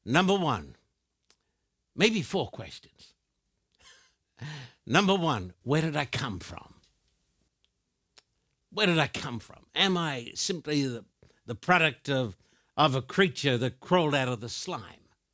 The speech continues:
Where did I come from? Number two, why am I here? Has been said that the greatest sickness of our times is not cancer,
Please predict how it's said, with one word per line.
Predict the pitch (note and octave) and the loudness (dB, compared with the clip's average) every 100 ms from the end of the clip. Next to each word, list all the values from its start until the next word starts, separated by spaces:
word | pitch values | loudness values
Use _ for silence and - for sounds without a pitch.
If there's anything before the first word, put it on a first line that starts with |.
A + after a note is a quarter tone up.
| _ _ _ _ _ _ _ _ _ _ | _ _ _ _ _ _ _ _ _ _
Where | D#3 | 4
did | F#3 D#3+ | 6 4
I | D3+ A#2+ _ | 2 0 _
come | F3 D#3+ A#2+ | 0 0 0
from? | - - _ - | -8 -20 _ 0
Number | F3+ D3+ | 2 4
two, | D3 - A2+ - _ _ _ | 0 -4 -6 -8 _ _ _
why | A2+ C#3 F#3 | 0 4 4
am | G#3 G3+ | 4 4
I | G3 | 4
here? | C#3+ C3+ G#2 - - _ _ _ _ _ _ _ _ _ _ _ _ - | 2 -2 -4 -10 -20 _ _ _ _ _ _ _ _ _ _ _ _ 0
Has | E3+ E3+ | 2 4
been | F3+ | 2
said | C3+ F3+ C#3+ | 4 2 0
that | C#3 | -4
the | C3 | -4
greatest | A2 F#3+ A3+ G3+ - | 4 4 4 0 0
sickness | A#3 - A3 G3 - | -2 2 2 2 2
of | F#3 F#3+ | 2 4
our | F3 E3+ | 4 4
times | - D#3+ D3 D3 C#3+ - _ _ | 0 0 2 2 0 -4 _ _
is | G#2 | -2
not | C3+ G3+ - | 2 2 4
cancer, | G3 G3 F#3 F3+ F#3 | 4 4 4 2 2